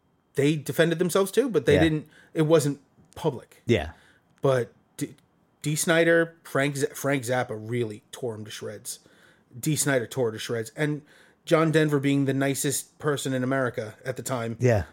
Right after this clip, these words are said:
Speaker 1: was like, "We're just having fun.
Speaker 2: Yeah.
Speaker 1: There's nothing wrong.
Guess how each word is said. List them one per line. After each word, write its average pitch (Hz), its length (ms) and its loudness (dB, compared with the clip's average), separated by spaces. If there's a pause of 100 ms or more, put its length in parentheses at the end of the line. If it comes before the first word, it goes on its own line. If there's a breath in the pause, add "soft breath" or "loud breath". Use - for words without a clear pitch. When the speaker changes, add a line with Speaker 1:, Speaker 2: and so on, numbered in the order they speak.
Speaker 1:
was 190 120 -2
like, 180 200 2 (320 soft breath)
"We're 302 100 0
just 214 200 0
having 135 280 2
fun. 139 480 2 (200)
Speaker 2:
Yeah. 120 220 4 (140)
Speaker 1:
There's 277 180 4
nothing 151 380 4
wrong. 147 360 2